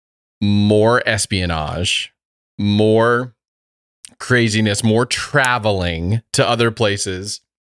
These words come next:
spectacles, spotlights. <laughs> It literally did. It, it hit all the notes of the things that we make fun of sequels for.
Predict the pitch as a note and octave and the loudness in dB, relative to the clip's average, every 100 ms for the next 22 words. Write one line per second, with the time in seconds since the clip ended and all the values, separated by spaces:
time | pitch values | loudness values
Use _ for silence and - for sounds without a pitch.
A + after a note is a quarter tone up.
0 | _ _ _ _ _ _ _ - - - | _ _ _ _ _ _ _ -16 -6 -6
1 | - C3+ - C3+ - A2 G2+ G2 G#2 - | -4 -6 -2 -4 -2 0 2 2 0 -4
2 | _ _ _ - - - C3 C3+ - F#2 | _ _ _ -6 -6 -6 -4 -4 -4 -6
3 | - C#3 D3+ - - F3 F#3 F#3 F#3+ - | -4 -2 -2 -4 -2 -2 0 0 0 -2
4 | E3+ D#3 D3+ C#3+ - - - - _ A2 | -2 0 2 0 -2 -14 -20 -20 _ -12
5 | - - - E3 D#3+ - C3 C3+ D3 E3 | -4 -2 0 2 2 2 4 4 4 2
6 | D#3 C#3 D3+ - A#2 A2 A#2 C3+ C3 A#2 | 4 4 2 0 -2 0 0 0 0 0
7 | A2 G#2+ G2+ G2+ G2 - G#2+ G#2 G2 F2+ | 2 2 2 0 -4 -4 0 0 0 -2
8 | - F2+ D#2 D#2 - - - - | -2 -4 -6 -8 -8 -8 -10 -10